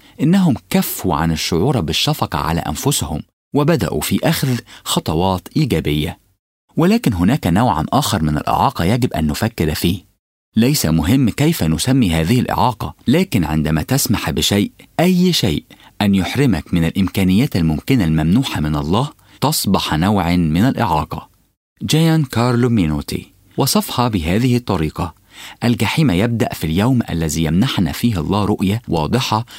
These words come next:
لما كان ينبغي علينا إنجازه، ولكل المواهب التي أهدرناها وكل الأمور التي لم نقم بعملها." ربما أعظم إعاقة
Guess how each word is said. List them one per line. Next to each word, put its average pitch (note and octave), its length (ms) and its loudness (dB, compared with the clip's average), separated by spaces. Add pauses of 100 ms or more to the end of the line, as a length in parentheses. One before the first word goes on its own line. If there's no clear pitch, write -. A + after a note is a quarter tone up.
لما C3 280 2
كان E2 220 -2
ينبغي F2 480 0
علينا F#2 500 0
إنجازه، D#2+ 440 0 (380)
ولكل C#3 480 2
المواهب D#2+ 540 0
التي D2+ 340 -4
أهدرناها E2 720 0 (280)
وكل G2+ 300 0
الأمور F#2+ 400 0
التي D#2 260 -2
لم D2 160 -2
نقم E2 280 -2
بعملها." D2+ 600 -2 (720)
ربما C#3 480 2
أعظم F2 380 -2 (100)
إعاقة A2 520 -2